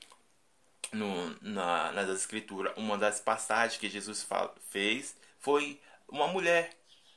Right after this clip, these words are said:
que eu até falei pra vocês sobre isso, que estava lá no, a cercar de muitas pessoas,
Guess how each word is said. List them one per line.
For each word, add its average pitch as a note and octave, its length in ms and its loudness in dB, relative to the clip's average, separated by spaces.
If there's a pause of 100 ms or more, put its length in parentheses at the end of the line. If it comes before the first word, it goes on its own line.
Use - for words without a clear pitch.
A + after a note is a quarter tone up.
(200)
que A2 600 2
eu G#2 60 2
até A#2+ 160 2
falei C3 180 0
pra B2 120 2
vocês A#2+ 460 0
sobre A#2 240 -4
isso, A2 500 -2 (760)
que A2 380 -6 (100)
estava A2+ 460 8
lá G#2+ 480 10 (640)
no, G2+ 300 -10
a G#2+ 100 0
cercar C3 480 4
de C3 80 -6
muitas D#3+ 380 -6
pessoas, C#3 840 0